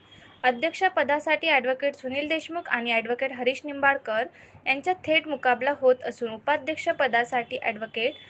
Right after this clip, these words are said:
विनोद दशत्रा आणि ॲडव्होकेट आशिष लांडे यांच्यात स्पर्धा आहे, तर सचिवपदासाठी ॲडव्होकेट अमोल मुरड, ॲडव्होकेट नाशिर शाह, ॲडव्होकेट सीमा तोंडरे यांच्यात लढत झाली असल्याचे चित्र यावेळी दिसून आले.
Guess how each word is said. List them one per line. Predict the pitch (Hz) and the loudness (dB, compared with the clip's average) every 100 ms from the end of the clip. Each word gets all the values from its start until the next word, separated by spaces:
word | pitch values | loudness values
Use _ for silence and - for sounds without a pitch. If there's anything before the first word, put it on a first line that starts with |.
| - - 262 | -20 -10 -2
विनोद | 285 330 339 | 0 2 2
दशत्रा | 320 226 339 | 0 -2 2
आणि | 320 285 285 - | 2 2 -2 -2
ॲडव्होकेट | 233 240 262 269 | 0 0 0 0
आशिष | 240 233 320 330 | 0 0 -4 -4
लांडे | 330 311 311 | 0 0 2
यांच्यात | 320 269 285 285 | 2 2 0 0
स्पर्धा | 262 202 233 | -2 0 -2
आहे, | 226 - 196 - _ - _ - | -4 -6 -12 -14 _ -20 _ 2
तर | 262 | 4
सचिवपदासाठी | 269 254 339 349 330 320 320 311 311 | 4 2 0 2 4 4 2 0 2
ॲडव्होकेट | 311 240 254 285 285 | 2 2 2 0 0
अमोल | 240 254 320 | -2 0 -2
मुरड, | 302 247 226 - | 2 4 4 2
ॲडव्होकेट | 226 240 262 320 | 0 2 0 0
नाशिर | 311 247 240 262 277 | 0 -2 -2 -8 -4
शाह, | 262 220 226 277 - - - - | -4 -2 -2 -2 -6 -20 -6 4
ॲडव्होकेट | 247 285 311 349 | 6 8 4 0
सीमा | - 294 269 285 | -6 -4 -2 0
तोंडरे | 285 254 240 254 | 0 0 0 -2
यांच्यात | - 233 214 226 262 - _ _ 254 | -2 -8 -8 -8 -8 -10 _ _ 0
लढत | 247 247 294 | 2 4 2
झाली | 285 233 226 | 0 -2 -2
असल्याचे | - 247 277 285 302 | -4 -4 0 -2 -2
चित्र | 302 277 262 262 | -6 -2 0 2
यावेळी | 254 226 262 | 2 2 0
दिसून | 277 247 254 254 | -4 -6 -6 -4
आले. | 214 202 | -4 -6